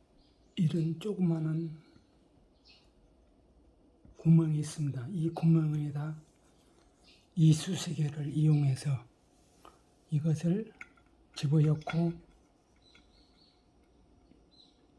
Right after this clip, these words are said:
직선으로 안쪽으로 열면 쭉 하면서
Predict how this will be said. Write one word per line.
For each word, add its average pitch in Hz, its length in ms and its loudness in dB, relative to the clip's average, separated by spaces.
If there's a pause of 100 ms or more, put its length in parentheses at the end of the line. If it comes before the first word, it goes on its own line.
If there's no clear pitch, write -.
(480)
직선으로 156 680 2 (920)
안쪽으로 151 480 2
열면 143 380 2
쭉 - 300 2
하면서 156 640 2